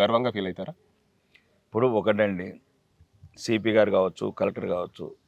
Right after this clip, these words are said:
Speaker 2: రాజ్యాంగ-, రాజ్యాంగబద్ధ సంస్థల ద్వారా ఎన్నికైన వాళ్ళు, నియమించబడ్డ వాళ్ళు, మేము ప్రజాప్రతినిధులం, ఎన్నికైన వాళ్ళు. ప్రజలు ప్రశాంతంగా ఉండాలని కోరుకునే దాంట్లో మొదటి వ్యక్తి నేను. మా ప్ర-, రాజకీయ నాయకులుగా మాకు కొన్ని అవగాహన ఉండాలి, కొన్ని ఆలోచనలు ఉండాలి. అంటే ఒక సమ సమాజం,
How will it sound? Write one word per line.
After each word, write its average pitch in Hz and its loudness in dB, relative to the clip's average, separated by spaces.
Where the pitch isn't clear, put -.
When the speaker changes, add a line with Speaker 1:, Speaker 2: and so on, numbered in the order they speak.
Speaker 2:
రాజ్యాంగ-, 95 -6
రాజ్యాంగబద్ధ 95 -4
సంస్థల 87 -12
ద్వారా 87 -6
ఎన్నికైన 82 -12
వాళ్ళు, - -16
నియమించబడ్డ 98 -6
వాళ్ళు, - -8
మేము 101 -8
ప్రజాప్రతినిధులం, 113 2
ఎన్నికైన 92 -6
వాళ్ళు. 78 -12
ప్రజలు 135 6
ప్రశాంతంగా 151 4
ఉండాలని 143 4
కోరుకునే 127 0
దాంట్లో 123 4
మొదటి 156 2
వ్యక్తి 120 -2
నేను. 92 -10
మా 110 2
ప్ర-, 101 0
రాజకీయ 127 2
నాయకులుగా 139 4
మాకు 131 0
కొన్ని 120 -2
అవగాహన 127 6
ఉండాలి, 135 0
కొన్ని 123 -2
ఆలోచనలు 127 0
ఉండాలి. 127 0
అంటే 120 4
ఒక 139 6
సమ 123 0
సమాజం, 156 6